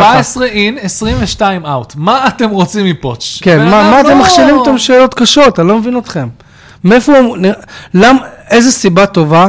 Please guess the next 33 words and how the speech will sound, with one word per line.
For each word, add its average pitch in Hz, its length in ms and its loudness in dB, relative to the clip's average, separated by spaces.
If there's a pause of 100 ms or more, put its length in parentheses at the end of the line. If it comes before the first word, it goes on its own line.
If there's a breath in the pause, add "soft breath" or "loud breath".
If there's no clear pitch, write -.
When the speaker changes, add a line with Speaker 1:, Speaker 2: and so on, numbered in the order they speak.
Speaker 2:
יש 185 280 0
לו 202 100 4
להכיר 208 500 2 (240 loud breath)
שמות 180 340 0
פרטיים 180 420 2
בסגל, 185 460 2 (320 loud breath)
אם 196 140 4 (100)
גם 208 100 2
ככה 226 380 2
בינואר 196 500 4
בולי 202 340 4
הולך 196 260 2
להעיף 185 280 2
עוד 202 160 2
ח-, - 100 -4 (240 loud breath)
חצי 220 320 0
מהם 233 220 2
ולהביא 185 280 4 (460)
עשרים 190 280 2
אחרים? 143 420 0 (260)
Speaker 1:
בולי 143 420 -8 (160)
ונוטינגהאם 113 540 -14
פורסט 107 480 -12
בתחרות 110 680 -12 (160)
הכי 139 220 -14
גדולה 135 280 -8
ever, 113 580 -12
לכמה 131 480 -12 (180)
טראפיק, 127 540 -12 (200)
אני 135 80 -8
לא 202 60 -6
יודע, 180 160 -8
הם, 120 120 -10